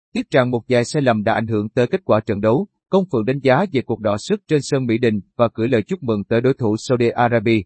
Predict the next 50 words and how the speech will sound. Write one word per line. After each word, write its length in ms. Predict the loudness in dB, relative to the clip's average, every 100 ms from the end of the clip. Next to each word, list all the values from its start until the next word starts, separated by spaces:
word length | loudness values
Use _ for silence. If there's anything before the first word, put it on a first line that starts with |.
| _ _ _ _ -2
Tiền 160 | 0
đạo 160 | 4 4
đội 120 | 4 0
tuyển 180 | 0 0
Việt 160 | -4 0
Nam 220 | -2 0
cũng 200 | -2 -4 0
gửi 120 | 2
lời 160 | 2 2
cảm 140 | -2
ơn 120 | 0 -2 -2
sự 80 | -2
cổ 120 | 0 0
vũ 160 | 2 0
của 160 | 0
người 160 | 0 -2
hâm 160 | -2 -2
mộ 280 | -2 -2 0
và 120 | -2
chia 160 | 0 -2
sẻ 260 | 0 -2 0
rằng 180 | -2 0
toàn 220 | -2 0
đội 220 | -2 -2
đã 160 | -2 -2
nỗ 180 | 0 0
lực 240 | 0 -2
hết 140 | -6
mình. 220 | -4 -4 -6 _ _ _
Tuy 100 | -2
nhiên, 260 | 4 2 2 -4 _
đội 160 | 2 4
tuyển 220 | 4 2
Việt 160 | 0 0
Nam 200 | 0 0
gặp 140 | 0 -4
rất 160 | -4 -4
nhiều 180 | 0 0
khó 120 | 0 -2
khăn 200 | -2 0
bởi 160 | 0 0
khoảng 180 | -2
cách 140 | -2 -4
trình 140 | -2 0
độ 260 | 0 0 0
với 120 | 0
những 180 | 0 0
đối 140 | 0
thủ 240 | 0 -4 -4
ở 180 | -4